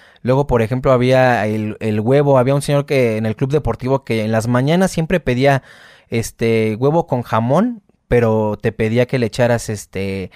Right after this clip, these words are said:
aderezo César al huevo, que lo revolvieras.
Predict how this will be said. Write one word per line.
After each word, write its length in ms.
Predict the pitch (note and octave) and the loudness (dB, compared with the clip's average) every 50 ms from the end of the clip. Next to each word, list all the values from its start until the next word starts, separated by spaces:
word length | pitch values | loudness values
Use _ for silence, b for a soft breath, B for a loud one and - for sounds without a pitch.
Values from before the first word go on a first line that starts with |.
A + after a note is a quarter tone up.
| B B B B | B B B B
aderezo 480 | - A#2 A#2 B2 A#2+ B2+ A#2+ - C3 | -2 0 2 2 2 2 0 0 -2
César 520 | - - C3 - - A#2+ G#2+ - - - _ _ _ | -2 -2 -2 -2 -2 -6 -6 -6 -10 -14 _ _ _
al 340 | - G#2 G2+ G2 G2 G2 G2+ | -8 -6 -6 -6 -6 -6 -2
huevo, 260 | G#2+ B2 B2 A#2+ A2+ G#2 | 0 0 0 0 -2 -6
que 180 | - - A#2 | -4 -4 -2
lo 80 | A2 A2 | -2 -2
revolvieras. 800 | G#2 A2+ A2 G#2+ G#2+ A2 A2 A#2 B2+ C3+ C3 B2 A#2 - - | 0 -2 -2 0 0 -2 -2 0 0 2 2 2 0 -4 -10